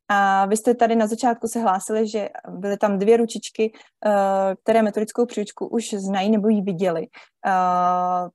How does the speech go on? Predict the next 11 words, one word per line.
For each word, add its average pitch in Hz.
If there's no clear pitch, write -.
tak, 220
eh, 196
spíš -
taková 233
otázka 214
pro 208
ty, 214
kdo 202
mají 202
rádi 196
typování, 185